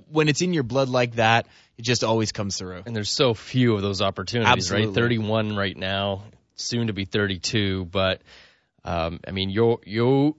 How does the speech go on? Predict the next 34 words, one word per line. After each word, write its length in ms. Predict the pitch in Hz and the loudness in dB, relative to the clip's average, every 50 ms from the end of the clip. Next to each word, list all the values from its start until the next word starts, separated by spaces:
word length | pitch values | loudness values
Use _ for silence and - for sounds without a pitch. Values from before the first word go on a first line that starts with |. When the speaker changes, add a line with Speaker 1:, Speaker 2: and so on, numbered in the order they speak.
| _ _ - | _ _ -2
Speaker 2:
you 160 | 139 156 196 | 2 4 4
are 80 | 180 165 | 4 4
in 160 | 156 151 143 | 2 2 2
the 80 | 135 127 | 2 2
middle 380 | 120 117 117 120 120 110 101 | 2 2 4 4 2 2 0
of 160 | 98 92 87 | -2 -2 -4
it, 160 | 90 90 - - | -6 -8 -8 -4
and 240 | - 98 101 104 104 | -4 -2 -2 -2 -2
you 240 | 104 113 123 131 135 | -2 -2 0 0 0
are 80 | 127 - | -2 -2
putting 380 | - - 123 110 110 104 101 | -2 -4 -2 -2 -2 -2 -2
your 300 | 98 107 117 127 127 117 113 | -2 0 0 2 2 2 2
own 260 | 113 110 110 110 104 | 2 0 -2 -4 -6
personal 460 | - - 117 110 - - 117 107 98 | -6 -4 -4 -2 -2 -2 -4 -4 -4
stamp 520 | - - - - 101 101 98 95 92 - - | -4 -4 -4 -2 -2 -2 -2 -4 -6 -8 -10
on 320 | - 101 98 98 98 98 95 | -8 -6 -4 -4 -4 -6 -6
one 220 | 92 95 104 104 | -4 -4 -2 -2
of 180 | 104 101 95 92 | -2 -4 -4 -6
the 120 | 104 101 | -4 -4
N 100 | 98 95 | -4 -4
H 220 | 95 95 - - | -6 -8 -6 -6
L's 380 | - 92 90 92 95 92 - - | -4 -4 -4 -4 -4 -4 -6 -6
teams, 600 | - - - 107 90 87 85 85 87 92 95 - | -6 -8 -8 -8 -8 -8 -12 -14 -14 -14 -14 -12
and 180 | - - 98 98 | -8 -6 -6 -6
it's 120 | 95 - | -8 -6
gonna 160 | - 110 98 | -8 -8 -6
have 160 | 101 107 98 | -4 -6 -6
long-lasting 720 | 95 98 95 101 101 101 95 95 92 92 90 - - 95 95 | -4 -4 -4 -4 -4 -4 -4 -4 -4 -4 -4 -6 -8 -8 -10
implications 640 | 90 - - 92 - - 92 90 85 - 95 87 95 | -10 -10 -10 -12 -8 -6 -6 -6 -6 -8 -10 -10 -12
even 160 | 98 92 95 | -10 -8 -8
after 300 | 95 95 95 95 - 104 | -6 -6 -8 -8 -10 -10
Doug 220 | 92 95 90 92 92 | -6 -6 -6 -6 -6
was 180 | 90 90 87 | -8 -12 -10
gone. 420 | 90 92 92 92 92 90 90 87 | -10 -8 -6 -6 -4 -6 -6 -8